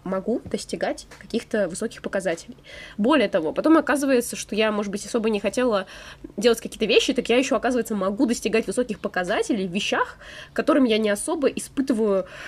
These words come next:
э, огромную страсть. Ну, то есть есть объективные факты, которые показывают, что вообще я нереально крутой человек.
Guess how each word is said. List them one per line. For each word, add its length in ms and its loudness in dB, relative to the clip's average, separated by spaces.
э, 60 -4
огромную 600 4
страсть. 520 -4
Ну, 140 6
то 80 4
есть 180 0
есть 220 2
объективные 340 0
факты, 240 -2
которые 240 0
показывают, 460 -2
что 160 -4
вообще 300 2
я 280 4
нереально 420 4
крутой 220 0
человек. 480 2